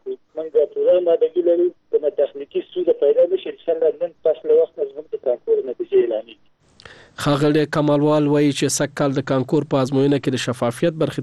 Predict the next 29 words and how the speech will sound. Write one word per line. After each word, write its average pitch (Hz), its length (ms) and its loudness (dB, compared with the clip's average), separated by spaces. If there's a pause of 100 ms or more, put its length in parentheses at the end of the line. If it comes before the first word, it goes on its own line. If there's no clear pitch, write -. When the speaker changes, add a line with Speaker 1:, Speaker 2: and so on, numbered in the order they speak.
Speaker 2:
ته 117 160 0
جدي 117 200 0 (120)
توجه 127 420 2
شوې 92 240 0
ده. 117 100 -2
د 117 120 0
افغانستان 123 420 0
د 123 80 2
لوړو 131 220 2
زده 127 160 0
کړو 127 200 0
د 131 80 4
وزارت 123 380 0
د 120 80 0
معلومات 120 400 0
له 127 80 2
مخکې 185 220 0 (440)
سږ 214 240 0
کال 202 160 0
به 202 240 0
شاوخوا 190 400 0 (140)
پنځه 165 320 0
شپېته 151 300 -4
زره 131 180 2
کسان 160 340 0
د 127 100 2
هیواد 139 280 0
خصوصي 120 420 -4
پوهنتونونو، 127 540 2